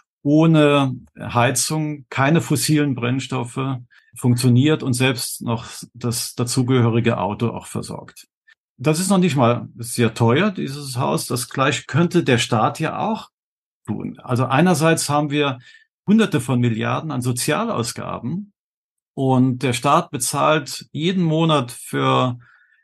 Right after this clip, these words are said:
ich weiß jetzt die, nicht die genauen Zahlen, aber für, für viele Millionen Leute, äh, die Heizung, die Wohnung, ähm, und so weiter.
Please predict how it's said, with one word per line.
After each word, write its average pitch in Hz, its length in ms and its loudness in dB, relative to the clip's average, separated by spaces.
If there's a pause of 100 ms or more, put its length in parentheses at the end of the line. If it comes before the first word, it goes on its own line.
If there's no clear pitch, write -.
(520)
ich 139 260 -6
weiß 131 240 0
jetzt 123 200 -2
die, 131 100 2
nicht 131 320 0
die 127 60 -4
genauen 117 360 0
Zahlen, 147 480 2
aber 123 320 -2
für, 113 560 -6
für 117 220 -12
viele 160 280 -2
Millionen 143 540 2
Leute, 127 640 0
äh, 113 400 -2
die 135 180 0
Heizung, 135 800 0
die 123 380 -4
Wohnung, 143 840 0
ähm, 113 760 -2 (480)
und 131 160 -2
so 123 160 0
weiter. 120 420 0